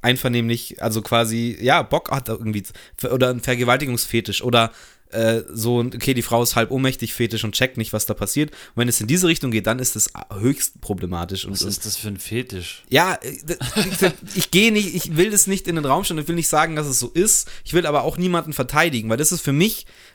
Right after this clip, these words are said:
Speaker 1: sowas jetzt, die, viele Frauen geschildert haben, ist das für mich die einzige logische Erklärung, warum man dann sagt, okay, also ich kann da eigentlich jede bumsen oder jede zweite kann ich bumsen. Ähm, aber nee, ich möchte die bumsen, die ohnmächtig in der Ecke liegt und die nichts mehr checkt. So, weißt du, dann ist das für mich die einzige Erklärung.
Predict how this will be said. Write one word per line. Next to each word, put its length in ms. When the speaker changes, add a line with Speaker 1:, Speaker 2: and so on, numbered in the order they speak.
Speaker 1:
sowas 340
jetzt, 320
die, 260
viele 200
Frauen 220
geschildert 340
haben, 200
ist 140
das 120
für 100
mich 200
die 120
einzige 360
logische 340
Erklärung, 480
warum 300
man 120
dann 140
sagt, 240
okay, 380
also 280
ich 420
kann 220
da 60
eigentlich 320
jede 180
bumsen 380
oder 200
jede 280
zweite 280
kann 160
ich 100
bumsen. 360
Ähm, 320
aber 180
nee, 160
ich 120
möchte 180
die 100
bumsen, 300
die 80
ohnmächtig 440
in 60
der 100
Ecke 180
liegt 200
und 80
die 80
nichts 220
mehr 80
checkt. 280
So, 140
weißt 200
du, 40
dann 100
ist 140
das 140
für 80
mich 100
die 100
einzige 260
Erklärung. 360